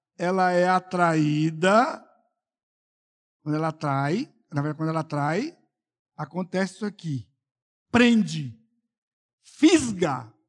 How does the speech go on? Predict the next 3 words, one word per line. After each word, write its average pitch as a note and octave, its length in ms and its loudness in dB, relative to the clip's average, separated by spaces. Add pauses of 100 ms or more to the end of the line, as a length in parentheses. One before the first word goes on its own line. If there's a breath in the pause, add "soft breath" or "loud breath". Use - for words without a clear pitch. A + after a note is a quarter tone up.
(960)
É F3 320 -8 (200)
a F#3+ 120 -4
linguagem E3+ 1040 -6